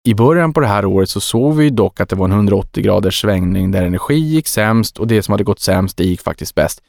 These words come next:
Communication services gick, eh, gick sämst i fjol och har gått vä-, väldigt bra, eh, nu i början på det här året. Och det här ser vi ju på O M X S trettio också. Alltså fjolårets blysänken har varit årets vinnare.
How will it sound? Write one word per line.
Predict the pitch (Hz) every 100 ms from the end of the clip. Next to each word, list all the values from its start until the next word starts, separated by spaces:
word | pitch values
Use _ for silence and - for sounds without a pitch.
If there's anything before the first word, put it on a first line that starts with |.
| _ _ _
Communication | 107 110 104 - 98 - 95
services | - 101 101 92 95 -
gick, | 98 -
eh, | - - 95
gick | 98 98 -
sämst | 101 95 -
i |
fjol | - 101 -
och |
har | -
gått | - -
vä-, | 50 50 50
väldigt | 101 82 -
bra, | 92 92 - -
eh, | 98 95 101
nu | 92
i | 92
början | 92 95 95
på | 95
det |
här | 98 90
året. | 104 92 _ _ _ -
Och |
det | 104
här | 123
ser | - 101
vi | 95
ju | 120
på | 117
O |
M | 113
X | 110 101
S |
trettio | - 92 - - 85 _
också. | 151 - - - 90
Alltså | -
fjolårets | - 139 120 113 120 135 120
blysänken | 113 113 98 - 101 101 92 87
har | 95
varit | 95 90 87
årets | 87 87 85 95
vinnare. | 80 73 69